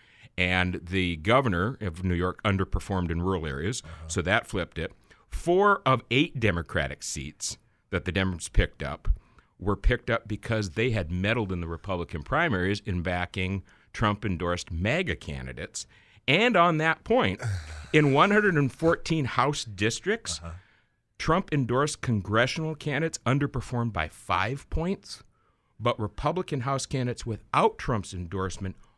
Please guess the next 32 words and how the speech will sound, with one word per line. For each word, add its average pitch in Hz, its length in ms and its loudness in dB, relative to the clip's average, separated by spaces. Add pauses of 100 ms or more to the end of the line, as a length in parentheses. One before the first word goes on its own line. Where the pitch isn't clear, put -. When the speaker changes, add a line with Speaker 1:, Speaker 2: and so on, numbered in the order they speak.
(140)
Speaker 1:
overperformed 135 840 -2
by 98 220 -8
two 131 160 -4
point 107 400 -4
two 180 160 -6
points. - 320 -10
That's 131 160 -8
a 101 80 -8
seven-point 143 960 -6
difference. - 540 -10 (1200)
Speaker 2:
Now, 147 180 4
there's 180 260 2
a 160 80 2
whole 135 200 2
story 143 400 4
right 104 280 0
there. 110 200 2
Speaker 1:
There 87 140 2
it 82 60 -2 (160)
is. 143 80 -2
Speaker 2:
I, 147 140 4
I - 20 4
need 147 180 -2
to 131 60 -4
eat 135 220 -2
crow 117 300 0
for 101 180 -6
a 92 40 -6
moment. 95 340 -6
I 143 60 4
still 170 340 0
hated, 123 420 0